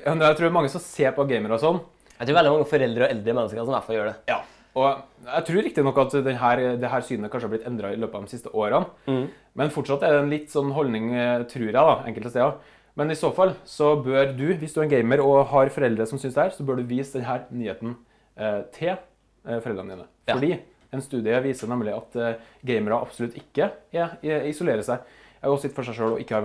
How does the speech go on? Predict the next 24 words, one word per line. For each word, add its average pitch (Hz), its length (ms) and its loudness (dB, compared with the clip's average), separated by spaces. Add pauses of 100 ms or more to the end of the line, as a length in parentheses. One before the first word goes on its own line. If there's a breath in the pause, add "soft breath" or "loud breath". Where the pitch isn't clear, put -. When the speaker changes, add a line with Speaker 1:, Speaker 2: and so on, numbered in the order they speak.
Speaker 1:
venner. 98 180 -6 (180)
Det 123 120 0
er 135 140 -2
heller 113 140 -2
unntaket 135 560 -8 (120)
og - 100 -12
ikke 127 240 -6
regelen. 110 260 -2 (600 soft breath)
De 123 100 -6
fleste 147 420 -4
har 117 180 4
mange 120 200 2 (100)
venner, 127 160 0 (160)
men 135 240 0
bruker 123 500 -2
spill 113 280 -4
som 117 180 -8
et 113 80 -8
supplement 117 540 -4
til 110 120 -4
sitt 110 180 -10
sosiale 104 380 -10
liv. 113 180 -4 (200)
Speaker 2:
Mm. 135 240 -4